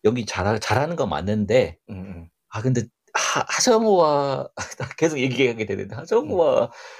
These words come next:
Speaker 2: 음.
Speaker 1: 누구냐, 윤종빈이 다시 만났는데, 아, 이 정도 연기인 건 살짝 아쉽다. 뭐, 이 정도?
Speaker 2: 아.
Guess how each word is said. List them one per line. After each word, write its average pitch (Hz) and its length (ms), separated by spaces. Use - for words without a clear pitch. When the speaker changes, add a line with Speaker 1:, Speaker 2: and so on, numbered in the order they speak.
Speaker 2:
음. 101 40
Speaker 1:
누구냐, 101 360
윤종빈이 117 400
다시 98 240
만났는데, 139 600
아, 120 140
이 117 60
정도 165 260
연기인 135 320
건 156 180
살짝 - 320
아쉽다. - 500
뭐, 95 100
이 90 40
정도? 139 320
Speaker 2:
아. - 300